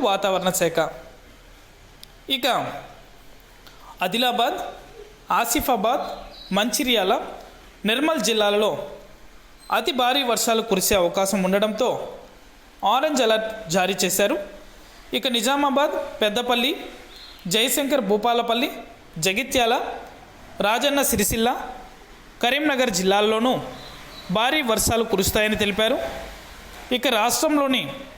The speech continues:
అన్ని జిల్లాల్లో ఉరుములు, మెరుపులతో కూడిన వర్షాలు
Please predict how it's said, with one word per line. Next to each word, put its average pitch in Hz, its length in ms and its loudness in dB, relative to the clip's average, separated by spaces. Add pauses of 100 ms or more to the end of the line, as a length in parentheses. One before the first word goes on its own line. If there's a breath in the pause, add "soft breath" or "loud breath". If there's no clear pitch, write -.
(540)
అన్ని 285 300 0
జిల్లాల్లో 240 480 2 (920)
ఉరుములు, 294 360 4 (380)
మెరుపులతో 269 540 2
కూడిన 214 260 2 (800)
వర్షాలు 262 360 2